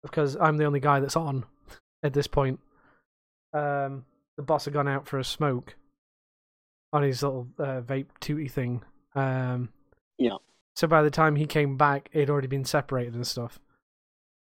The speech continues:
Speaker 1: But, um, what had ha-, happened was, when he was on the floor, he started kicking out of people. So I grabbed hold of his little, like, ankle and put him in an ankle lock, the guy who was on the floor, Red Cap.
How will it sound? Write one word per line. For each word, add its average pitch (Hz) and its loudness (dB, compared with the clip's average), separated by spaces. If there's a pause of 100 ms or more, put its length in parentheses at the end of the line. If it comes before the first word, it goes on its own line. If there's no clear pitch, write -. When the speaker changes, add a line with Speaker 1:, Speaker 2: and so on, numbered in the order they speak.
(340)
Speaker 1:
But, 160 2
um, 160 2
what 170 2
had 165 -6
ha-, 131 -10 (400)
happened 165 -4
was, 151 0
when 151 -2
he 156 -2
was 151 -4
on 156 2
the 147 -2
floor, 147 4 (560)
he 151 -4
started 165 6
kicking 165 2
out 170 6
of 143 -2
people. 127 -4
So - 4
I 160 8
grabbed 180 8
hold 180 10
of 160 4
his 147 0
little, 196 -4 (100)
like, 170 6 (160)
ankle 180 4
and 175 2
put 185 6
him 170 4
in 170 6
an 160 4
ankle 170 4
lock, 190 4
the 156 -2
guy 151 6
who 147 2
was 147 0
on 147 0
the 143 -2
floor, 151 2
Red 143 2
Cap. 170 2